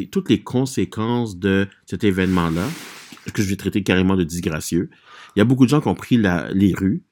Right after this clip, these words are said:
encore une fois, complètement à l'envers par rapport à ce qui se passe. Puis là, il y a un autre, un autre tarlat, je trouve ça comme ça, pour essayer d'être plus professionnel et gentil possible, et considéré dans mes propos.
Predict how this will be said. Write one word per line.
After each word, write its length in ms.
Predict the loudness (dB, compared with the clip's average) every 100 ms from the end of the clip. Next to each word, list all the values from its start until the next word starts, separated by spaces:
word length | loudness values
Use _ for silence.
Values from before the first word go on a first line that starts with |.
| _ _ _ _ -6
encore 240 | -2 2
une 80 | 0
fois, 400 | 2 0 0 -4 _ _ _ _ _ _ _ _ _ _ _ _
complètement 720 | 2 4 4 2 2 2 -2 _ _ 4
à 120 | 6
l'envers 340 | 6 4 2
par 120 | 0 -4
rapport 180 | -4
à 60 | -4
ce 80 | -4
qui 80 | -8
se 60 |
passe. 420 | -6 -6 -8 -14 _ _ _ _ _ -20 -20 _ 2
Puis 100 | 4
là, 120 | 6
il 80 | 6
y 100 | 6
a 220 | 6 6
un 840 | 4 4 6 6 8 8 8 8
autre, 600 | 8 6 4 0 -14 -18 -20 _
un 280 | 6 8 10
autre 240 | 8 6
tarlat, 520 | 4 4 4 4 2 -6
je 80 | -10
trouve 140 | -6
ça 120 | -8
comme 180 | -6 -8
ça, 260 | -4 -4 -4
pour 120 | -6
essayer 160 | -4
d'être 220 | -4 -2 -6
plus 500 | 0 4 4 2 -4 _ _ _ _
professionnel 720 | -6 -2 0 2 4 4 2 0
et 180 | 2 2
gentil 680 | 2 2 2 0 -2 -2 0
possible, 480 | 0 -2 -4 -4
et 40 | -4
considéré 520 | -4 -2 0 0 2
dans 80 | 0
mes 120 | -2
propos. 420 | -4 -6 -4 -6